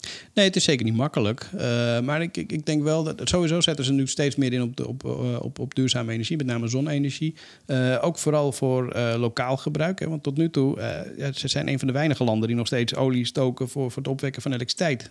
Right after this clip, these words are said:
Ja, met een olieprijs die zo laag is lokaal, ja, dan, dan, dus het is, het is een beetje wat wij hier met gas hebben. Onze hele infrastructuur hier is natuurlijk op gas gericht, omdat we zoveel gas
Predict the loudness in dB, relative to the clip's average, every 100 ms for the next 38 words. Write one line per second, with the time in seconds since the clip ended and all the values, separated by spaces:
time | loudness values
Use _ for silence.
0 | -8 -8 -8 -8 -6 -4 0 0 0 0
1 | -2 -2 -2 0 0 0 -2 -2 -4 -4
2 | -4 -4 -4 -6 -18 -20 -20 _ -20 -6
3 | -4 -2 -4 -6 -4 -4 -6 -8 -12 -16
4 | -12 -12 -8 -2 -2 0 0 0 -2 -2
5 | 0 0 0 -2 -2 0 0 0 0 -2
6 | -2 -2 -2 -2 -4 -4 -2 2 2 2
7 | -2 -2 -2 0 0 0 0 0 0 0
8 | 0 0 0 2 2 -2 -2 -4 -6